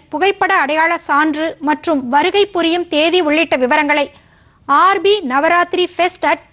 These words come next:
டி என் டாட் ஜி ஓ வி டாட் இன் என்ற மின்னஞ்சல் முகவரியில் விண்ணப்பிக்குமாறு கேட்டுக்கொள்ளப்பட்டுள்ளனர்.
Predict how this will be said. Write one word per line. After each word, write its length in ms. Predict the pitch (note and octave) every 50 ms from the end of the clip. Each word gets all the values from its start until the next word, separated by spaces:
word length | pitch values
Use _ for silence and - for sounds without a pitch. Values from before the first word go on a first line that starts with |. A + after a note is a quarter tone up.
| _
டி 240 | - E4 E4 E4+ F4
என் 280 | F4+ F4+ F4+ F4+ D#4+ B3+
டாட் 280 | B3 C#4 D#4+ F4 -
ஜி 280 | B3+ A#3 A#3+ D4 D#4+ F4
ஓ 180 | E4 F4 E4+ E4+
வி 200 | E4+ E4+ E4+ C#4
டாட் 240 | C#4 C4+ C#4 C4+ -
இன் 260 | C4+ D4+ D#4+ D#4 C#4
என்ற 320 | - C#4 D4+ D#4 D4+ C#4+
மின்னஞ்சல் 560 | C4+ C#4 D4 D#4+ F4+ F#4+ F#4+ F#4 G4 E4+ C4 B3
முகவரியில் 480 | C#4 D#4 D4 D4+ D#4 D4+ D#4+ D4+ -
விண்ணப்பிக்குமாறு 840 | B3 D4 D#4+ F4 F4+ F4+ F#4 E4 - D4 C4 C4 C4 C#4 E4+ F#4 - -
கேட்டுக்கொள்ளப்பட்டுள்ளனர். 1000 | D#4+ E4 D4+ - D#4+ - C4+ C4+ C4 - B3+ - C4 C4 C#4 D4 D4 C#4 -